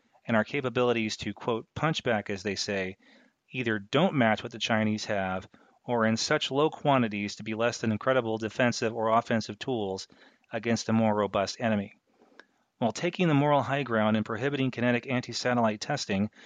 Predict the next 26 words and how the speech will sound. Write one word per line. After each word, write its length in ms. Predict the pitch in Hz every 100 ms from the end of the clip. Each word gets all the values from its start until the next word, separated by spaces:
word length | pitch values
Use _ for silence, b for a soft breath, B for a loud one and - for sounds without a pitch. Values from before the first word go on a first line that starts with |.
| B B B B
might 300 | 113 147 165
feel 260 | - 170 151
good 440 | 160 139 110 107
to 160 | - 113
the 100 | 113
Alliance 480 | 113 123 123 120
of 100 | 110
Arms 220 | 113 131 -
Control 420 | 117 - 110 113
and 140 | 110
space 320 | - 120 113
environmental 480 | 113 113 117 110 123
movements, 640 | 117 135 113 101 110 - - b b b b
it 120 | 117
does 180 | 123 113
not 260 | 147 151 147
aid 240 | 156 135
in 100 | 120
creating 380 | 120 123 120 120
strategic 360 | - 120 120 -
stability 520 | - 110 135 117 107
in 80 | 98
space 420 | - 120 107 -
or 180 | 123 110
on 160 | 104
Earth. 380 | 113 98 - -